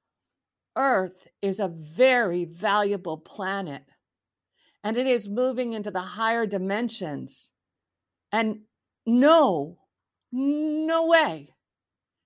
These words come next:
is Source going to allow it to be decimated. You may hear scare tactics. And some days,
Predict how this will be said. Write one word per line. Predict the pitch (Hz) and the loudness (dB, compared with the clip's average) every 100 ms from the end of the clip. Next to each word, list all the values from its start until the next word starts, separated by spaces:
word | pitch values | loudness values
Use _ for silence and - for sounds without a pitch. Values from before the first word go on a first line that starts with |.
| _ | _
is | 233 226 - | -2 -2 -2
Source | 247 202 175 | 0 0 -2
going | - 196 202 | -6 -6 -6
to | 196 202 | -4 -2
allow | 185 190 180 165 | 0 2 2 0
it | 135 - _ _ _ _ _ _ _ _ | -4 -8 _ _ _ _ _ _ _ _
to | 220 | -4
be | 185 202 185 190 - - | 0 0 0 -2 -8 -6
decimated. | 180 - 156 143 131 139 - - _ _ _ _ _ _ _ _ _ _ _ _ _ _ _ _ _ _ _ _ _ _ _ _ _ | -6 -6 -8 -8 -10 -12 -16 -20 _ _ _ _ _ _ _ _ _ _ _ _ _ _ _ _ _ _ _ _ _ _ _ _ _
You | - 190 233 247 | -2 2 4 4
may | 233 240 262 359 196 165 - _ _ | 4 6 4 2 0 -6 -14 _ _
hear | - - 269 277 269 | -16 -4 0 2 0
scare | 269 - 262 302 392 | -2 0 4 4 2
tactics. | - 156 151 - - - - - - - _ _ _ _ _ _ _ _ _ | -2 -2 -4 -10 -12 -12 -16 -14 -14 -16 _ _ _ _ _ _ _ _ _
And | 185 190 | 0 0
some | 190 254 311 381 240 | 0 4 6 6 4
days, | 185 160 151 190 214 | 2 2 2 0 -2